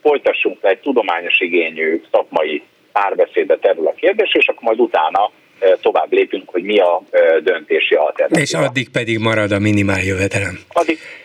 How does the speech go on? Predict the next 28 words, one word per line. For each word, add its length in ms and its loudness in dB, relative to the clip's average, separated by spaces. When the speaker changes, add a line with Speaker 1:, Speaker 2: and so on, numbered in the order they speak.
Speaker 1:
egyébként 440 0
is 140 -4
maradt 280 0
volna, 280 2
mert 260 0
hogy 180 0
jövő 360 2
március 600 0
harmincegy, 600 0
tehát 160 -2
kétezer-huszonnégy 1500 0
március 480 -2
harmincegyig 640 0
változatlan 680 0
formában 440 2
akartuk 440 0
az 140 -2
eredeti 540 0
szándék 400 -2
szerint 300 -2
is 120 -2
finanszírozni, 800 -2
és 100 -8
csak 160 0
arról 420 4
szólt, 220 2
hogy 140 -2
kétezer-huszonnégy 1200 -2